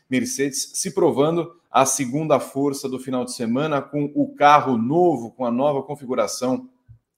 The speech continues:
o W quatorze B, ainda que não seja chamado de B pela própria equipe. É, depois, Carlos Sainz ficou em quinto. Nossa, a Ferrari caiu bastante. Sérgio Pérez ficou na quarta colocação, mais por mé-, demérito dos outros, porque,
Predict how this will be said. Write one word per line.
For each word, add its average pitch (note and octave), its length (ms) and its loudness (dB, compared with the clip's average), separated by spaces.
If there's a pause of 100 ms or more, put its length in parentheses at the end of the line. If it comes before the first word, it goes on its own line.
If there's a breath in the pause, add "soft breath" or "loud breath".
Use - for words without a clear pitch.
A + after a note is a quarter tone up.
(120)
o A2 100 -12
W A#2+ 380 4
quatorze B2 420 -2
B, B2 340 -2
ainda B2+ 320 0
que B2 120 -6
não A2+ 100 -4
seja A#2+ 220 -10
chamado A#2 340 -6
de A#2+ 80 -2
B B2+ 320 0 (380 loud breath)
pela C3+ 200 4
própria C#3+ 520 4
equipe. C3+ 640 -4 (380 soft breath)
É, A2+ 300 2
depois, C#3 680 2
Carlos D#3+ 600 6
Sainz D#3+ 360 0
ficou C#3+ 440 0
em C3+ 280 0
quinto. D3+ 500 -6
Nossa, A#2 400 -6
a - 20 -16
Ferrari G#2+ 460 -6 (300)
caiu B2 280 0
bastante. C#3+ 680 2
Sérgio C3 420 -2
Pérez B2+ 300 0
ficou B2+ 240 -8
na A#2 100 -2
quarta A#2 340 2
colocação, C#3+ 800 -4 (300 soft breath)
mais C#3 340 2
por C3+ 260 -2
mé-, B2 240 0
demérito D3+ 680 6
dos B2+ 220 2
outros, C3 340 4
porque, A#2+ 560 -4